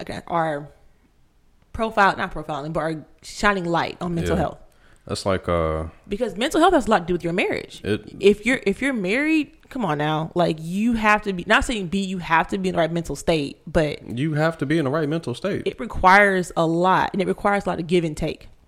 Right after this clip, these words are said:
Speaker 2: Yeah.
Speaker 1: People don't realize that with marriage. Like, one person can't give, one person can't take.
Speaker 2: Mm-mm.
Speaker 1: It's like an equal share.
Speaker 2: Yeah, it's an ebb and flow, but it can't flow towards one direction constantly.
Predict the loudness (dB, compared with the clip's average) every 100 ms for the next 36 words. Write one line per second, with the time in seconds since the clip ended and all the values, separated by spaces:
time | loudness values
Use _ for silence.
0 | -8 -2 2 4 4 4 4 4 2 0
1 | -2 -2 -4 -8 -12 -20 _ _ _ _
2 | _ _ _ 2 4 2 0 0 2 0
3 | 0 -2 -2 -2 0 0 2 0 0 0
4 | -2 -6 -8 -4 -2 -2 -4 -14 -12 -10
5 | 0 2 2 2 0 -2 -6 -8 -4 -4
6 | -6 -12 _ -8 -6 -8 -10 -4 0 0
7 | 0 -2 0 -2 -4 -14 -4 0 0 -2
8 | -10 _ _ _ _ -6 -4 -2 -2 -4
9 | -14 -20 -20 -20 -20 -20 -8 0 2 2
10 | 0 0 0 0 0 0 0 0 -4 -6
11 | -4 -4 -6 -12